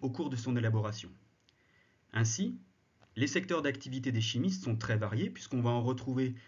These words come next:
dans le domaine de la fabrication des médicaments, des produits phytosanitaires, mais également dans les domaines des matériaux, notamment pour les transports, mais également pour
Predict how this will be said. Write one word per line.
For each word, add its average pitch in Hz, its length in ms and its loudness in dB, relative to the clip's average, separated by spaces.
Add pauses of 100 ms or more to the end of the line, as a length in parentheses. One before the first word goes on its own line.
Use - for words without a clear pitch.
(160)
dans 120 100 2
le 120 80 2
domaine 123 300 6
de 110 60 6
la 104 100 2
fabrication 113 560 2
des 104 100 0
médicaments, 131 640 -2
des 107 260 0 (520)
produits 113 280 0
phytosanitaires, 113 840 -2 (480)
mais 151 160 2
également 151 520 4
dans 135 220 2
les 151 120 2
domaines 135 280 2
des 117 80 4
matériaux, 113 680 2 (320)
notamment 139 420 2
pour 113 180 -2
les 110 120 2
transports, 147 720 0 (380)
mais 113 200 6
également 120 500 4
pour 120 440 -2